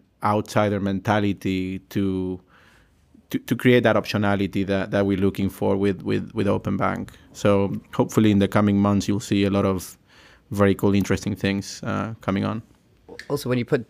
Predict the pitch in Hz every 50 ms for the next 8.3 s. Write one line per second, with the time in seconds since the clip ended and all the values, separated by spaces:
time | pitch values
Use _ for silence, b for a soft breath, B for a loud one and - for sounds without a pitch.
0 | - - 135 131 123 - 165 135 - - 151 135 - - 131 - - 120 113 113
1 | 113 107 - - 135 123 117 113 101 - 120 113 - 113 113 110 110 110 107 -
2 | 113 110 107 - 107 98 - 120 113 113 101 107 110 113 117 117 113 110 107 107
3 | 110 110 101 107 113 110 107 107 107 107 104 104 - 120 117 113 104 - - 120
4 | 117 113 104 104 104 - - 113 113 107 110 107 - 120 117 113 113 104 101 113
5 | 117 117 120 120 113 113 110 110 82 113 117 107 90 - - - - 110 110 110
6 | 107 107 107 98 90 - - 120 - - 107 107 95 - 113 107 107 - - 113
7 | 104 98 101 - - 110 107 104 - 95 101 101 101 101 113 - 107 - - -
8 | - - - - - -